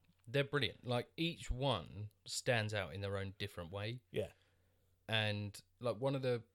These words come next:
Speaker 1: biggest reservations, to go back to him quite quickly, to go back to him, Finn Wolfhard,
Speaker 2: Yeah.
Speaker 1: one of the reservations that I had was that I've seen him be an eighties kid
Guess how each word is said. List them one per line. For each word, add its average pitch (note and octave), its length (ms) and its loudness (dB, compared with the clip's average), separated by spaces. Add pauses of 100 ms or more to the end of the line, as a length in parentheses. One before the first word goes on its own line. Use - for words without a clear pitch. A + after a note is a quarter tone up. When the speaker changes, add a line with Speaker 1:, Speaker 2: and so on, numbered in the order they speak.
Speaker 1:
biggest A#2+ 300 0
reservations, G#2 520 -2 (100)
to - 80 -14
go B2 140 0
back A2 220 -2
to - 100 -8
him F#2+ 80 -4
quite E2+ 240 -6
quickly, F2 320 -10 (560)
to B2+ 80 -6
go A#2+ 160 8
back A2+ 240 0
to A2 80 -8
him, G#2 200 -4 (1160)
Finn A#2 300 -2
Wolfhard, - 540 -6 (220)
Speaker 2:
Yeah. G#2 180 -2 (180)
Speaker 1:
one B2+ 220 2
of A#2+ 60 2
the A#2 60 -4
reservations G#2+ 560 0
that G2 80 0
I F#2 80 -2
had G#2 320 0
was F#2+ 200 -8
that E2 240 -6 (800)
I've A2+ 120 -2
seen C3 380 4
him G#2+ 220 2
be G#2+ 200 0
an G2 80 0
eighties F#2+ 360 -2
kid F#2 380 -4